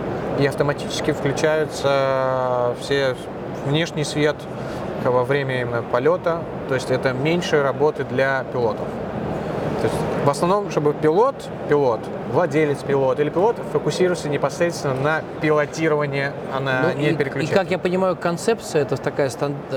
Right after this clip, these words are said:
Speaker 2: как бы американская концепция, что, а, жизнь пилота настолько упрощена, что собственник самолёта может быть, э,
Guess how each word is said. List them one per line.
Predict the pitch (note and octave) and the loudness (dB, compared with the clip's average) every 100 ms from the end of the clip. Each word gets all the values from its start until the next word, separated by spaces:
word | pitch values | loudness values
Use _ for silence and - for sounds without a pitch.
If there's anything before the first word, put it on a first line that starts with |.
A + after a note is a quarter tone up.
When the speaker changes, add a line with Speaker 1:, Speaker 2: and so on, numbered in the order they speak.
| B2+ | -2
Speaker 2:
как | B2+ | 0
бы | A#2+ | 2
американская | B2+ D3 D#3 D#3 B2 C3+ | 2 2 2 0 0 -2
концепция, | A2+ D3 - G#3+ - C#3 | 0 0 0 0 0 -2
что, | - D3+ C3+ A#2+ - - - - - | 0 2 2 0 -6 -10 -10 -8 -2
а, | A2+ A#2 A2 G#2+ | 0 0 0 0
жизнь | A2 E3 E3+ | 0 0 2
пилота | E3+ F3 D3+ | 2 2 2
настолько | D#3+ D#3 F#3 - | 0 2 0 2
упрощена, | D3+ D#3+ - F3+ A#3 | 0 0 0 0 -2
что | A3+ | -2
собственник | D#3+ G3+ - E3+ C#3+ | 0 0 0 -2 -2
самолёта | D#3+ D#3+ F#3 A#3 E3 | 0 2 2 2 0
может | B2 D#3 F3+ | 0 0 0
быть, | C3+ D3+ F3 - - | 2 0 0 -6 -2
э, | C3 A#2+ A#2 A2+ A2 G#2+ | 2 4 4 2 2 0